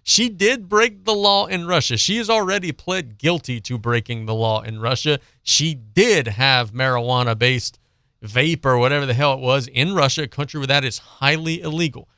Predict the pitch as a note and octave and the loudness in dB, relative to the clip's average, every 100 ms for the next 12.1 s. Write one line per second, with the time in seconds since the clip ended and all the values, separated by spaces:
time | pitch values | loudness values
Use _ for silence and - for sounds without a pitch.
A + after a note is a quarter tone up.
0 | _ _ C3+ C3 E3+ D#3+ E3+ E3 D#3+ E3 | _ _ -10 -4 -2 0 2 2 2 0
1 | D#3 D3 D#3+ D#3 G#2+ - _ _ - B2+ | 0 -2 -2 -2 -2 -10 _ _ -2 -2
2 | A2+ A#2 G#2 A#2 E3 G3+ G3+ D3+ D#3+ F#3 | 0 -2 0 0 2 2 -2 -4 -6 -6
3 | A#2+ - - - C3+ A2+ G2+ E3+ F#3 D#3+ | -8 -10 -8 -6 -6 -6 2 4 4 0
4 | - C3 D3+ D3 B2+ C#3 B2+ B2 A#2+ B2+ | -6 0 0 0 -2 0 2 2 0 -4
5 | A#2+ A#2+ G#2+ - - _ _ _ _ _ | -4 -2 -2 -4 -14 _ _ _ _ _
6 | _ - C3+ - - C4+ C4+ C#4+ - D#3 | _ -4 -4 -4 0 0 0 -8 -6 -4
7 | C#3 A2 A2+ A2 A2 - A2 - C3+ A#2+ | -4 -2 0 2 2 0 -4 -4 -2 -2
8 | A#2 A2+ A2 - A2 A#2+ A#2+ E3+ D#3+ A3 | -2 0 0 0 -4 -2 -4 -4 -6 -6
9 | B3 A3+ E3+ F3 B2 G#2+ A#2+ C#3 - B2 | -6 -10 -8 -6 -6 -6 -4 -4 -6 -8
10 | A#2 F#2+ - A2 C#3 C#3+ C#3 C3+ G#2+ D3 | -8 -8 -14 -6 -4 -4 -6 -6 -6 -4
11 | B2+ A#2 D3 B2+ C#3+ B2+ A#2 A2 F#3 F#3+ | -4 -4 -4 -6 -6 -4 -4 -4 -2 -2
12 | D3 | -2